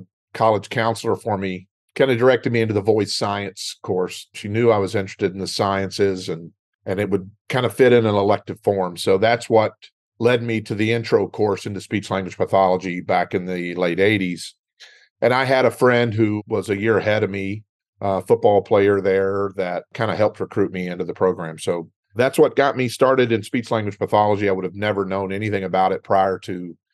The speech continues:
taking that first voice science course. You were gonna be talking a lot about dysphagia and some of the treatment options today. And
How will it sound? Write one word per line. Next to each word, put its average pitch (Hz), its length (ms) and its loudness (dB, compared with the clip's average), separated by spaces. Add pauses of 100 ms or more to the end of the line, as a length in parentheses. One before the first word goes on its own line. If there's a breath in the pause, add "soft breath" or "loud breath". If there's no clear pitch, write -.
(200)
taking 113 300 2
that 101 240 -2
first 104 320 2 (100)
voice 101 260 2
science 95 340 -4
course. 107 540 -2 (400)
You 107 160 -2
were 110 60 -2
gonna 117 160 2
be 110 120 -2
talking 117 420 2
a 104 60 2
lot 110 200 4
about 101 300 0
dysphagia 101 640 -2
and 85 120 -8
some 101 180 -2
of 92 60 -6
the 90 60 -10
treatment 98 400 -4
options 95 480 -4
today. 95 480 2
And 87 180 -6